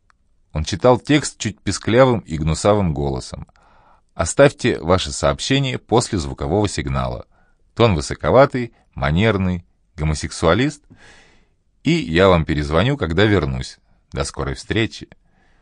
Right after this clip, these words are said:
Он использует устройство для искажения звука, бросил Камиль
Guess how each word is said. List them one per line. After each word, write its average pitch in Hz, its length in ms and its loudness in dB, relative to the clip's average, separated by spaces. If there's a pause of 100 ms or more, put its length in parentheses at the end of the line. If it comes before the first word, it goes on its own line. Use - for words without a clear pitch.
(460)
Он 73 180 -4
использует 107 540 0
устройство 107 580 0
для 92 160 0
искажения 101 640 -2
звука, 87 720 -4
бросил 67 500 -2
Камиль 110 480 2